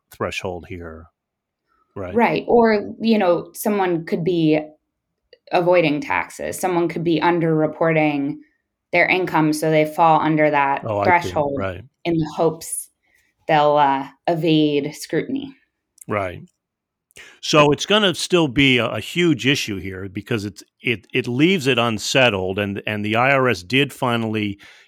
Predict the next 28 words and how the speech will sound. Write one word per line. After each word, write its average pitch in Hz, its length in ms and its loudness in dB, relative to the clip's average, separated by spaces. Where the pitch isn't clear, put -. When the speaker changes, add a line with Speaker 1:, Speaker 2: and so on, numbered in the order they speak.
Speaker 1:
you 127 80 -4
know, 110 60 0
Republicans 139 600 2
have 113 100 -4
been 95 160 -8
pushing 127 400 -2
for 110 140 -8
this, 101 440 -6
for 120 120 -8
this 104 260 -4
plan 123 800 -2
from 110 140 -10
the 101 100 -4
I 95 180 -8
R 92 160 -8
S 92 220 -8
on 95 60 -10
how 120 140 -2
they're 117 120 -2
gonna 107 160 -6
use 117 260 -2
this 101 220 -10
money 90 340 -8
for 113 160 -4
weeks 143 320 0
and 110 140 -6
weeks 143 300 0
now. 90 500 -8